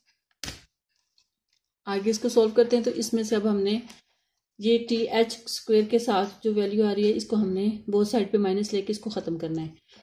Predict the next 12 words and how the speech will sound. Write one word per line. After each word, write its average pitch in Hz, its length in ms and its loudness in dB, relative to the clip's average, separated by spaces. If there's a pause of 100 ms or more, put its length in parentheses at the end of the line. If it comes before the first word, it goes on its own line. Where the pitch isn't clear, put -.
(120)
तो 202 40 -8
यहाँ 190 200 -2
पे 196 100 -2
लिखेंगे 196 480 -2
नाइंटी 185 420 -2 (180)
टू 220 160 -2 (100)
पॉइंट 185 300 0
सिक्सटीन 202 800 -2 (320)
एम 190 180 -2
का 196 180 -2
स्क्वायर 233 560 2 (400)
माइनस 202 420 2